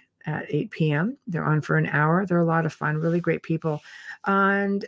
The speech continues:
they basically had a really, really haunted house. They went through really horrific times and, uh,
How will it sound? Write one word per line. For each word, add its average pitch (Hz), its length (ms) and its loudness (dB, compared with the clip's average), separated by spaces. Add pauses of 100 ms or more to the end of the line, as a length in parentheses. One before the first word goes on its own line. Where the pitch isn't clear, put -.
they 214 380 6
basically 269 600 0
had 254 200 -4
a 214 80 0
really, 202 600 -4
really 202 240 -2
haunted 185 320 -4
house. 175 260 -4
They 151 120 -2
went 165 280 -4
through 175 140 -4
really 175 240 -2
horrific 170 480 -2 (120)
times 165 540 -2
and, 156 340 -2
uh, 147 300 -2